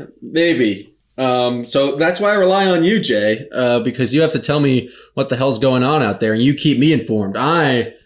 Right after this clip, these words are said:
am just a mere fan. You are a professional journalist. Thus, the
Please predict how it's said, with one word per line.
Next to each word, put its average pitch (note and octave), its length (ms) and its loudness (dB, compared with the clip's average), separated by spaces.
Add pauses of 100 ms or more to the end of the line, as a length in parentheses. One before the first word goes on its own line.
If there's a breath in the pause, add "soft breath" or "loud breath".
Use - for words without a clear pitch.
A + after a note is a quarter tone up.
(120 loud breath)
am B2 100 -4
just C#3 220 -2
a B2+ 40 2
mere C3 240 2
fan. C3 380 0
You B2+ 640 2 (220)
are B2 140 0
a - 40 -4
professional A#2+ 720 0
journalist. A#2+ 680 -2 (340 loud breath)
Thus, C#3 300 -2
the B2 180 -2